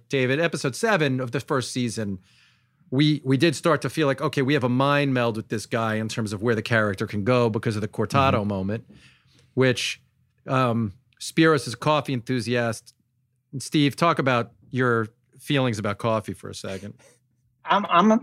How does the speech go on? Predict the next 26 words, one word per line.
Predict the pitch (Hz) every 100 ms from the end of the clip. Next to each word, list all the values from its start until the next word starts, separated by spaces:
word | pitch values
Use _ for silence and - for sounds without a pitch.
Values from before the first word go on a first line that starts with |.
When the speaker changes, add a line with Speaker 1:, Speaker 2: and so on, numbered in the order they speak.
| -
Speaker 3:
I'm | 156
a | 208
little | 214 202
obsessed | - 226 226 -
with | 113
it, | 120 117
with | 117 117
the, | 101 113 110
uh, | 104 104
with | 123 98
the |
Java. | 107 113 104 95 - _ -
Um, | 117 110 110 101 - _ _
no, | 147
I | 175
love | 170 180
it. | 127
I've, | 113 131 127 143 -
I, | 135
you | 135
know, | 135
I've | 131 120 135
always | 131 139 123
been | 123 120
obsessed | 110 - - - - 131 120 -
with, | 117 117 104